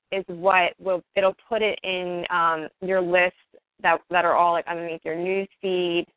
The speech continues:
and, like, underneath your name from your home page.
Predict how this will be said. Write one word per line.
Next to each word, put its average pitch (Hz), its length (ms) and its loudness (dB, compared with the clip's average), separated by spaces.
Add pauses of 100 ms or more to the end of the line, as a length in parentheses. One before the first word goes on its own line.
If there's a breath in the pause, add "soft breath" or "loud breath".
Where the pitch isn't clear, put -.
(600)
and, 175 220 4
like, 170 160 -8
underneath 180 420 -2
your 165 260 2
name 180 500 2
from 180 160 0
your 170 160 -2
home 190 480 -4
page. 165 380 -4